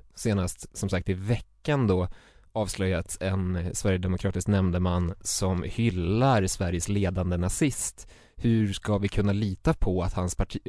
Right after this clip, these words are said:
han och hans partikamrater dömer rättvist i ett fall av hets mot folkgrupp där det handlar om att sprida Hitlerhälsningar?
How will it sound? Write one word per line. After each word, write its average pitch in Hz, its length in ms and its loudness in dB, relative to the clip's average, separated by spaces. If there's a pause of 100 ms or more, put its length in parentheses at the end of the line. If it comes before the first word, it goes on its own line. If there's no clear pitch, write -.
han 139 340 2
och - 320 0
hans 113 200 4
partikamrater 85 880 -2 (300)
dömer 90 400 0
rättvist 117 560 2
i - 20 4
ett 104 100 -2
fall 95 220 0
av 90 80 0
hets - 220 -2
mot 98 120 -4
folkgrupp 117 520 0
där 104 60 0
det 95 60 2
handlar 90 220 2
om 85 100 -2
att 87 60 -2
sprida 90 280 -2
Hitlerhälsningar? 107 880 -2